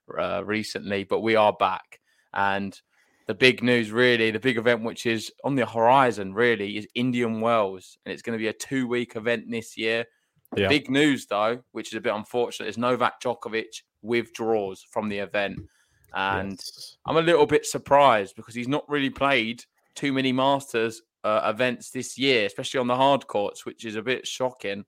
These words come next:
Speaker 1: Um, I know you've got some stats we'll talk about in a minute. But
Speaker 2: Yeah.
Speaker 1: for me, the biggest thing about this whole thing is that really the focus now for him doesn't seem to be on this whole world number one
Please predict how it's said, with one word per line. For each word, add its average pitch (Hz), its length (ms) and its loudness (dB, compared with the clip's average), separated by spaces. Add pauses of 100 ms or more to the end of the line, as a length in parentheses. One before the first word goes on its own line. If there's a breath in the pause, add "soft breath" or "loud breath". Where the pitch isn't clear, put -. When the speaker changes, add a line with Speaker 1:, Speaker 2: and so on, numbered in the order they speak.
(460)
Speaker 1:
Um, 101 300 -4
I - 80 -4
know 120 100 0
you've 113 120 -2
got - 140 -10
some 113 100 -12
stats - 420 -6
we'll 104 120 -12
talk - 260 -14
about 104 220 -2
in 101 80 -6
a 101 40 -8
minute. 107 300 -4 (460)
But - 80 0
Speaker 2:
Yeah. 104 100 6 (380)
Speaker 1:
for 139 120 -6
me, 165 240 6
the 131 120 2
biggest 165 440 0
thing 110 200 0
about 104 340 0
this 104 160 -6
whole 107 240 -2
thing 107 240 -4
is 123 180 -4
that 131 200 0 (280)
really 127 720 0 (420)
the - 80 -4
focus 175 540 2
now 143 280 4
for - 160 -4
him 131 440 4 (840)
doesn't 165 240 -2
seem 147 220 0
to 127 80 -2
be 135 120 2
on 131 140 4
this 131 140 0
whole 139 260 4
world 127 460 6
number 127 280 4
one 120 460 2